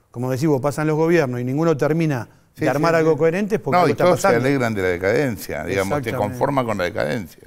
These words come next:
Speaker 1: En el, ahora, este último tiempo, se duplicaron o triplicaron los planes, hay más planes
Speaker 2: Bueno,
Speaker 1: que
Speaker 2: eso
Speaker 1: antes.
Speaker 2: es una mala noticia.
Speaker 1: Sí, sí, para
Speaker 2: No
Speaker 1: mí
Speaker 2: es una
Speaker 1: sí.
Speaker 2: buena noticia.
Speaker 1: Para mí sí.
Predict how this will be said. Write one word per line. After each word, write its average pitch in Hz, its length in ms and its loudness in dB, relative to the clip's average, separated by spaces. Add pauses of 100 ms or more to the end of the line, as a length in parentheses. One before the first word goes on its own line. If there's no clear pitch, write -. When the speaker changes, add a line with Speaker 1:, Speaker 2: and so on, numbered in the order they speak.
(140)
Speaker 1:
En 131 140 -6
el, 151 280 -6
ahora, 175 220 2
este 147 140 -6
último 139 260 -4
tiempo, 175 240 -4
se 117 140 -8
duplicaron 120 600 -4
o 110 40 -8
triplicaron 117 460 -6
los 104 80 -6
planes, 127 380 -4
hay 113 60 -10
más 120 120 -6
planes 135 240 -2
Speaker 2:
Bueno, 117 60 -6
Speaker 1:
que 127 60 -4
Speaker 2:
eso 156 100 -4
Speaker 1:
antes. 147 180 -6
Speaker 2:
es 160 60 -8
una 139 120 0
mala 151 300 2
noticia. 131 540 -6
Speaker 1:
Sí, - 220 -8
sí, 165 40 -4
para 139 200 0
Speaker 2:
No - 40 4
Speaker 1:
mí - 60 2
Speaker 2:
es - 100 -8
una 185 220 4
Speaker 1:
sí. 101 40 2
Speaker 2:
buena 107 240 0
noticia. 92 320 -6
Speaker 1:
Para 127 200 -2
mí 180 100 0
sí. 175 460 0